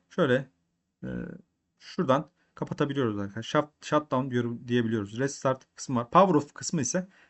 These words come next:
fişi çekmek gibidir arkadaşlar. Hani böyle, e, masaüstü bilgisayarlarında fiş çekerseniz, e, direkt olarak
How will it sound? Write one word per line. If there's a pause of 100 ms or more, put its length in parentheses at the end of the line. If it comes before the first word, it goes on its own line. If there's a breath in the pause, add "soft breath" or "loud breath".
fişi
çekmek
gibidir
arkadaşlar.
Hani
böyle, (460 soft breath)
e,
masaüstü
bilgisayarlarında (260 soft breath)
fiş
çekerseniz, (540)
e, (1200)
direkt
olarak